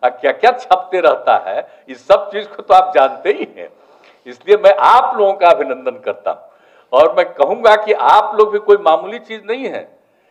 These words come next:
इसलिए आप लोगों को भी चाहिए कि जैसे पहले चलता था न्यूट्रल, निर्दयी एकदम बिल्कुल होकर के चलता था, जो कुछ भी होता था उसे आजकल एक तरफा करने की कोशिश हो रही है।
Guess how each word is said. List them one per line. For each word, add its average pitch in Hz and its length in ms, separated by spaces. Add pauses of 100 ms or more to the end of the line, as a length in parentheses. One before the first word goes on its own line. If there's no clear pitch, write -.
(220)
इसलिए 143 280
आप 202 360
लोगों 208 220
को 202 60
भी 202 120
चाहिए 170 540
कि 208 140
जैसे 180 300
पहले 208 420
चलता 202 400
था - 520 (200)
न्यूट्रल, 175 800 (600)
निर्दयी 170 480
एकदम 165 240
बिल्कुल 170 420
होकर 156 260
के 139 160
चलता 120 360
था, - 360 (260)
जो 135 160
कुछ 220 300
भी 226 80
होता 196 280
था 160 180
उसे 101 320 (240)
आजकल 208 640
एक - 160
तरफा 190 580
करने 220 300
की 202 120
कोशिश 175 460
हो 143 80
रही 107 220
है। 80 140